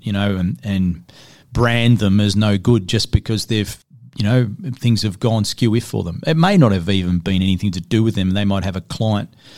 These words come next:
you know, have all their eggs in one basket, that old saying, and, you know, that client goes under, which causes them to go under. I, I just think people need to be careful not to judge, you know, it's, and give people a second chance to rebuild and have a go at it. I'm not, well, we've got clients who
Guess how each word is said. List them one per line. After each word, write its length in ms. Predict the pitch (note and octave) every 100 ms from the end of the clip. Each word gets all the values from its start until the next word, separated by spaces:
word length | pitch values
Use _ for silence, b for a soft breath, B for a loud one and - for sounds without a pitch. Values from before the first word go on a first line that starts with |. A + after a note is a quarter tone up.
| B B -
you 80 |
know, 120 | G#2 A2
have 120 | A2
all 140 | A#2
their 140 | G#2+ G#2+
eggs 180 | G#2
in 120 | A2 G2+
one 180 | G#2
basket, 460 | F#2+ G#2+ G#2+ - G2+
that 160 | G2+ G2+
old 160 | G2+
saying, 380 | - G#2+ G2+ G2
and, 220 | F#2+ G2+
you 80 | G2
know, 120 | G#2+
that 180 | A2 G#2
client 340 | - A2+ A2+
goes 220 | - G2 G2
under, 180 | G2+
which 200 | G#2 A2
causes 340 | - F3 D#3 C3
them 160 | F#3
to 100 | F3
go 180 | G2 F2
under. 320 | E2+ E2+ D#2+ - B -
I, 280 | A#2 A2+
I 80 | B2
just 200 | A#2 G#2
think 160 | A2 G2
people 220 | A#2 G#2+
need 100 | G#2
to 60 | F2
be 100 | F2+
careful 340 | - F#2+ G#2
not 220 | G2+ G#2+
to 120 | - F2
judge, 580 | - G#2 F#2 G2+ - B B B _
you 120 | G#2
know, 200 | G2 G2+ -
it's, 380 | G#2 F2+ -
and 180 | - G#2
give 240 | G#2+ B2 -
people 300 | A#2 G#2+ G2
a 40 |
second 360 | - G2 G2+ F#2
chance 260 | G#2 F#2
to 120 | - G2+
rebuild 640 | G2 F#2 G2+ G2 G2+ G2
and 140 | - G2
have 160 | F#2
a 60 | F2
go 200 | E2+ F2+
at 40 | G2+
it. 140 | C3
I'm 100 | D3+
not, 140 | E3
well, 240 | F3 F3+ E3+
we've 320 | E3+ F3+ C3
got 180 | A#2 -
clients 400 | - G#2+ G#2 -
who 240 | G#2+ G2+